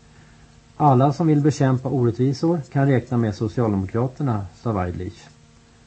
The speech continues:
Först i slutskedet av debatten uteslöt han all form av samarbete med Sverigedemokraterna. Och man får väl utgå från att mer erfarna kamrater talat om vilken inställning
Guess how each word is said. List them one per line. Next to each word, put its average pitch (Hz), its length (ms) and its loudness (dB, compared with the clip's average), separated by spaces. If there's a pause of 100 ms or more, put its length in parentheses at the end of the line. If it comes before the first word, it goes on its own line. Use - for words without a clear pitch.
(240)
Först 139 320 2
i 127 40 -6
slutskedet 160 680 4
av 143 120 0
debatten 107 520 0
uteslöt 120 640 -2
han 113 160 -4
all 127 260 2
form 107 300 -2
av 101 60 -4
samarbete 92 600 -4
med 95 120 -8
Sverigedemokraterna. 95 840 -10 (460)
Och 135 100 -2
man 123 180 4
får 127 120 -2
väl 139 80 4
utgå 131 360 2
från 120 300 0
att 113 240 -4
mer 113 480 -2 (220)
erfarna 135 580 2
kamrater 123 560 0
talat 107 340 -4
om 104 300 -2
vilken 110 280 -6
inställning 104 680 -4